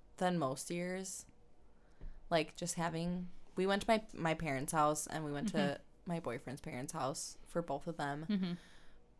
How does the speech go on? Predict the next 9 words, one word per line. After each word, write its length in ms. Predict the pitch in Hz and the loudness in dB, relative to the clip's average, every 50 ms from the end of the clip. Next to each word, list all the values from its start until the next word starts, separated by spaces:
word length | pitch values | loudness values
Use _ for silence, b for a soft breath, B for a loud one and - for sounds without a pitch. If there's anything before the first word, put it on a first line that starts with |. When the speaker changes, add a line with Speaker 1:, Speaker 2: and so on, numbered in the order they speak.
| - - | 0 4
Speaker 1:
But 100 | 180 175 | 8 8
it 80 | 175 | 8
was 120 | 175 175 - | 8 8 4
just, 180 | 175 170 - | 2 2 6
like, 240 | 180 170 160 160 - - - - - - - - - - | 6 6 6 6 2 -6 -14 -18 -18 -20 -20 -20 -12 -4
my 140 | 165 165 165 | -2 0 0
parents 440 | - 156 160 160 143 139 151 - - | 0 0 -2 0 0 0 0 0 -2
and 80 | 120 117 | 0 0
us 360 | 104 - 160 - - - | 0 0 0 0 -2 -2